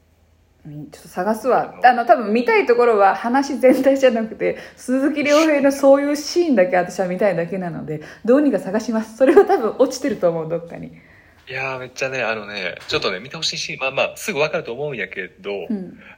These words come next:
Speaker 2: あの、長澤まさみが深酒をしてるんですよ、
Speaker 1: うんうん。
Speaker 2: 家で。ほんで、うわ、うわーってなってて、うわーってなってる時に鈴木亮平が来ると。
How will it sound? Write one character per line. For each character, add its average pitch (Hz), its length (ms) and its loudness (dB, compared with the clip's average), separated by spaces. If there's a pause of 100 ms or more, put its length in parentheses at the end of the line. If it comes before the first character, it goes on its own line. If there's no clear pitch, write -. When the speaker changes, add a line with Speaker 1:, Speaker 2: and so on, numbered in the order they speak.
Speaker 2:
あ 185 100 -12
の、 90 160 -18
長 123 240 -12
澤 139 160 -8
ま 135 120 -14
さ 135 120 -20
み 135 60 -20
が - 80 -20
深 - 280 -6
酒 104 280 -6
を 104 100 -8
し - 60 -10
て - 100 -8
る 113 120 -10
ん 90 60 -16
で - 20 -16
す - 120 -16
よ、 - 60 -20 (180)
Speaker 1:
う - 80 -8
ん - 40 -4
う 180 80 -8
ん。 - 40 -10
Speaker 2:
家 180 140 -4
で。 - 200 -18 (800)
ほ 113 80 -20
ん - 20 -18
で、 101 180 -12 (200)
う 123 80 -14
わ、 - 60 -12 (140)
う 135 100 -10
わ - 340 -8
ー - 40 -10
っ - 60 -16
て - 80 -16
な 98 120 -4
っ 95 40 -14 (220)
て 113 120 -2
て、 101 520 -6
う 107 60 -20
わ - 240 -14
ー - 40 -10
っ - 20 -12
て - 80 -12
な 127 40 -10
っ 127 40 -14
て - 60 -12
る 143 60 -10
時 147 120 -12
に 135 80 -10
鈴 - 180 -12
木 - 80 -10
亮 107 80 -6
平 104 160 -8
が - 40 -18
来 - 120 -14
る 104 80 -14
と。 - 120 -16